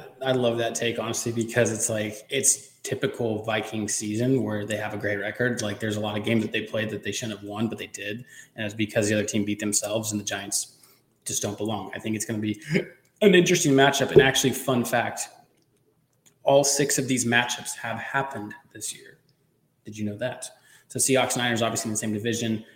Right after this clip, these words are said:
Giants, Vikings, they played this year. Cowboys, Bucks, I believe that was week one. Chargers, Jags, Jags smoked them. Dolphins, Bills in the same division. Ravens, Bengals in the same division. So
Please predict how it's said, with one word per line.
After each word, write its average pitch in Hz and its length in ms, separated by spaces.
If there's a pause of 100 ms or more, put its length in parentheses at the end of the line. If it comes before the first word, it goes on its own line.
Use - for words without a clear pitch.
(140)
Giants, 110 280
Vikings, 110 420
they 110 80
played 107 220
this 104 220
year. 107 260
Cowboys, 113 320
Bucks, - 340
I 113 60
believe 107 180
that 107 80
was 101 140
week 107 220
one. 107 260 (320)
Chargers, 120 320
Jags, 110 600
Jags 107 500
smoked 110 380
them. 104 240 (380)
Dolphins, 110 300
Bills 107 300
in 110 60
the 107 60
same 107 180
division. 104 400
Ravens, 101 280
Bengals 101 340
in 104 60
the 101 40
same 101 160
division. 98 300
So - 120